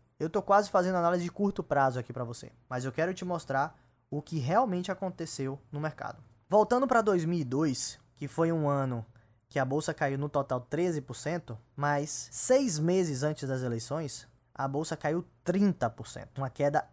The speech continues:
estrutural. Porém, os seis meses posteriores à eleição, o Ibovespa subiu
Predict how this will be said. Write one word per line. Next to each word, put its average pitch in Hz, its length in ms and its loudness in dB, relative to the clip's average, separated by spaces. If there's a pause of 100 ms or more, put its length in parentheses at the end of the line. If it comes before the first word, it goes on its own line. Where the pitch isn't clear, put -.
(160)
estrutural. 185 1000 0 (120)
Porém, 160 400 6 (240)
os 180 140 -2
seis 247 300 4
meses 175 380 4
posteriores 208 880 2
à 160 60 4
eleição, 147 460 0 (120)
o 240 140 2
Ibovespa 190 680 0 (140)
subiu 175 560 0